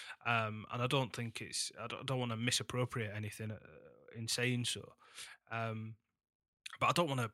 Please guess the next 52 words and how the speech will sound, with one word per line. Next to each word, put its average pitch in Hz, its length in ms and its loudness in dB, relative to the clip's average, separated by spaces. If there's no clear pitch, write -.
you 123 100 -4
know, 117 140 0
crucify 139 540 8
him 107 140 2
at - 80 -6
the 104 60 -4
same 107 260 0
time 127 300 4
because, 113 400 0
you 135 120 4
know, 127 100 8
he's 127 140 4
not - 120 4
a - 40 -2
daft - 260 2
kid. 127 200 2
He'll 127 200 2
know 123 240 6
he's 113 260 2
done 110 220 0
wrong. 117 380 0
You 123 160 -2
know, 113 160 0
he'll 127 260 2
know 120 300 4
that, 107 220 0
that, 117 200 0
that 127 180 4
defeat - 340 4
is 123 80 2
on 113 140 2
him 139 200 4
last 120 280 2
night, 107 220 -2
and, 110 340 -4
you 117 120 -4
know, 113 100 4
<laughs> - 260 -8
it's - 140 2
gonna 139 160 6
be 127 100 8
hard 120 240 6
for 117 160 -2
him 110 340 0
if, - 220 0
if - 140 -2
he's 123 120 2
got 113 160 2
anything 117 340 0
about 117 320 2
him 107 240 -4
to, 110 260 0